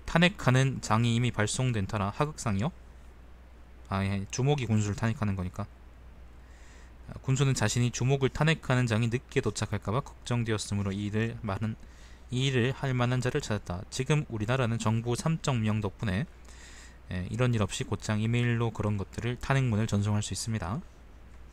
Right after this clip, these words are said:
유튜브로 생중계도 할 수 있죠. 그 무렵 태사자는 스물한 살이었는데 선발되어 수도로 가게 되었다. 그는 낮이고 밤이고 길을 갔다. 그가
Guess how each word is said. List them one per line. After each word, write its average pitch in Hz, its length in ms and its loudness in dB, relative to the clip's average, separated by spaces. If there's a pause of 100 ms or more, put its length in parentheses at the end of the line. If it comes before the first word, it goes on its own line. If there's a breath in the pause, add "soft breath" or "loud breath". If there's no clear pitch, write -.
(440)
유튜브로 110 360 -2
생중계도 123 460 2
할 101 80 2
수 - 120 -4
있죠. 92 280 -8 (1600 loud breath)
그 - 100 2
무렵 160 240 8
태사자는 185 460 6
스물한 175 400 8
살이었는데 110 600 6
선발되어 127 640 4
수도로 131 400 0
가게 110 200 2
되었다. 95 520 0
그는 120 380 2
낮이고 120 360 2
밤이고 107 340 2
길을 113 220 0
갔다. 101 300 -2 (120)
그가 110 340 0